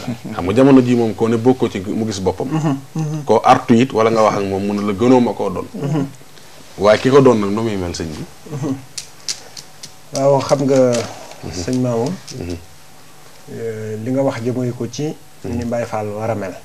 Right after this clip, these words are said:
Speaker 2: Mhm.
Speaker 1: Ak ni mu organisé woon ci wàllu dëkkuwaay ak fi mu jaar fépp.
Speaker 2: Mhm.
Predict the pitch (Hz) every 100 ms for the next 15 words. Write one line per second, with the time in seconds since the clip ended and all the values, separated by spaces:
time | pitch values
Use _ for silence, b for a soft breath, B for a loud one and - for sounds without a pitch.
0 | - 113 90 87 - - - - - -
1 | 110 - 113 113 113 120 120 - 117 110
2 | 117 110 107 107 107 107 110 110 107 104
3 | 107 113 110 107 110 - - 110 107 107
4 | 101 - 135 127 - 98 87